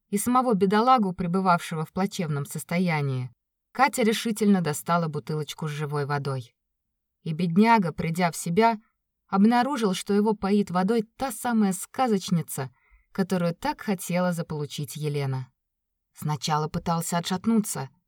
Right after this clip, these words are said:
а потом вроде ничего, успокоился, даже собрался домой. О Елене сам не вспоминал, но, услышав её имя, почему-то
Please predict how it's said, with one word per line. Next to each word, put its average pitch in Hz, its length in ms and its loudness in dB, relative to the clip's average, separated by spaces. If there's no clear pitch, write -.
а 170 120 -4
потом 254 360 -2
вроде 269 240 0
ничего, 233 600 -2
успокоился, 208 840 2
даже 160 300 0
собрался 175 520 -2
домой. 151 480 -2
О 147 100 -6
Елене 220 420 0
сам 196 320 4
не 180 100 2
вспоминал, 160 640 -2
но, 143 160 -2
услышав 196 480 0
её 160 240 -6
имя, 214 380 2
почему-то 214 800 2